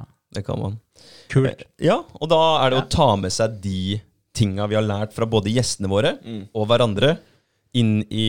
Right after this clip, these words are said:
Speaker 1: eh, tjue tjuetre.
Speaker 3: Ja.
Speaker 2: Mm.
Speaker 1: Bare tenne sigaren på nyttårsaften, og så satse på at, eh, tjue tjuetre, eh, gir oss like mange fete gjester og fete
Speaker 3: Mm.
Speaker 1: samtaler.
Speaker 3: Enda
Speaker 1: Ikke,
Speaker 3: mer.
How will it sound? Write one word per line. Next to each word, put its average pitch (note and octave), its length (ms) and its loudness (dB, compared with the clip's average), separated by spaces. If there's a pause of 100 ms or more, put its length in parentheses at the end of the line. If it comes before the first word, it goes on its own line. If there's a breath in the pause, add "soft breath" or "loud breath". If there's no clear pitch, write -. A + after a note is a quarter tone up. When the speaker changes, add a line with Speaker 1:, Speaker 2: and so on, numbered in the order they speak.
(100)
Speaker 1:
eh, G#2+ 240 0
tjue F#2+ 760 -6
tjuetre. G2+ 680 -6 (140)
Speaker 3:
Ja. F#2+ 180 -8 (240)
Speaker 2:
Mm. C3 200 -12
Speaker 1:
Bare A#2 200 2
tenne G#2 340 -4
sigaren A2 420 -4
på C3+ 120 -8
nyttårsaften, A#2+ 560 -6 (200)
og A#2 140 -2
så - 240 -6 (880)
satse - 420 -4
på G#2+ 200 -6 (260)
at, - 240 -8
eh, G2+ 380 -4
tjue G#2 240 -10
tjuetre, G#2+ 500 -6 (480)
eh, G#2 260 -4
gir G2 220 -4
oss - 220 -6 (300 loud breath)
like A#2 320 -2
mange G#2 260 -4 (840)
fete G#2+ 220 0
gjester C#3+ 440 0
og - 120 -6
fete G#2+ 180 -2
Speaker 3:
Mm. G#2 60 -4
Speaker 1:
samtaler. A2+ 380 0 (100)
Speaker 3:
Enda G2 220 -8
Speaker 1:
Ikke, G#2+ 140 -2
Speaker 3:
mer. B2+ 200 -2